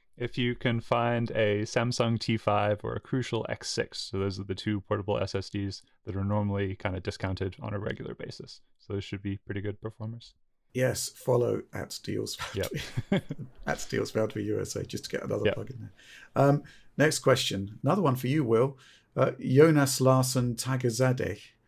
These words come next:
Speaker 2: which gaming headsets are you using, and what are your recommendations in that regard?
Speaker 1: It's a, a good question, Jonas. And I'm currently using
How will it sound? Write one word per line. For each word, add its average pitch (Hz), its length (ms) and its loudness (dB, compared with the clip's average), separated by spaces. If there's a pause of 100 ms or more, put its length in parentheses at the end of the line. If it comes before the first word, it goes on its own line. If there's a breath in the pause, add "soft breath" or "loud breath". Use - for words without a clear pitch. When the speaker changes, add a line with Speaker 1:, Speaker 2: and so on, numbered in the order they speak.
(180)
Speaker 2:
which 247 240 -2
gaming 160 300 2
headsets - 800 -2
are 127 60 0
you 127 220 4
using, 143 720 -2 (420 loud breath)
and 120 160 -2
what 165 140 4
are 233 60 0
your 214 180 2
recommendations 165 920 0
in 110 140 -2
that 139 320 0
regard? 131 640 2 (600)
Speaker 1:
It's 107 280 -10
a, 101 460 0
a 110 140 -4
good 156 280 -6
question, 98 340 -4
Jonas. 90 500 -6 (100)
And 127 640 2 (680)
I'm 160 200 4
currently 113 360 2
using 104 640 2